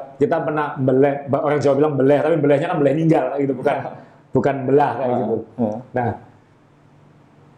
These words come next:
Speaker 1: pengalaman Anda gitu, apa yang disampaikan tadi selain yang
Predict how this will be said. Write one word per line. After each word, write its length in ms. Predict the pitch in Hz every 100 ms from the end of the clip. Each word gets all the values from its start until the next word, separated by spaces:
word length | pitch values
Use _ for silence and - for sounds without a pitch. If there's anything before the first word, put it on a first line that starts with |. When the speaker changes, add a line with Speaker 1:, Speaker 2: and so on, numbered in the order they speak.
| _
Speaker 1:
pengalaman 420 | - 151 156 160 156
Anda 160 | 151
gitu, 240 | 175 165 196 165 - -
apa 240 | 160 165
yang 160 | 151 147 139 127 -
disampaikan 480 | 127 131 131 131
tadi 180 | 113 107
selain 340 | 104 123 117 117
yang 320 | 107 127